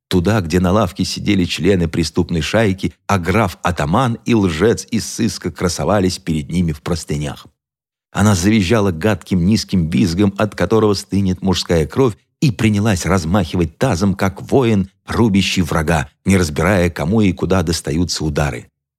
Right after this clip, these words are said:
Фурией мщения пронеслась Агата по мыльной, швырнула таз, павший на фарфоровый пол со страшным грохотом, и метнулась в коридор.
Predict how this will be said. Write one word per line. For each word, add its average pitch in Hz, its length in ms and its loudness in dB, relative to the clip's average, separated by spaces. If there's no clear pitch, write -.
Фурией 117 420 4
мщения 107 540 2
пронеслась 98 640 0
Агата 90 420 0
по 76 180 -2
мыльной, 104 360 2
швырнула 107 580 2
таз, 95 420 -2
павший 90 480 -4
на 85 100 -2
фарфоровый 85 600 0
пол 95 260 0
со 90 160 -2
страшным 82 520 -4
грохотом, 101 540 0
и 120 120 2
метнулась 87 640 0
в - 100 -12
коридор. 73 480 -4